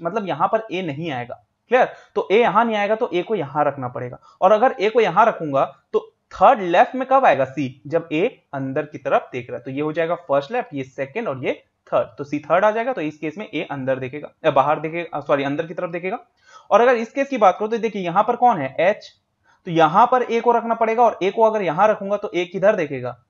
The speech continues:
बाहर की तरफ, तभी मैं बोल पाऊंगा कि सी जो है थर्ड लेफ्ट में आएगा, ये फर्स्ट लेफ्ट, ये सेकंड और ये थर्ड।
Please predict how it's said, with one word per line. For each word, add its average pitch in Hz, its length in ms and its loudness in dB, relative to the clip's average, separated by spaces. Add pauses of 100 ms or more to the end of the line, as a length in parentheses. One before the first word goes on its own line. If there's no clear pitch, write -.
(120)
बाहर 131 320 -2
की 190 80 -10
तरफ, 202 300 -4 (240)
तभी 156 180 2
मैं 202 160 -4
बोल 190 220 -2
पाऊंगा 180 240 0
कि 190 160 -10 (100)
सी 160 240 -8
जो 147 100 -2
है 147 120 0
थर्ड 147 300 -2
लेफ्ट 131 220 -4
में 147 80 -8
आएगा, 160 160 -8
ये 139 120 -8
फर्स्ट 139 340 -6
लेफ्ट, 226 180 -8
ये 127 120 -10
सेकंड 127 360 -12
और 127 100 -8
ये 214 100 -6 (420)
थर्ड। - 280 -10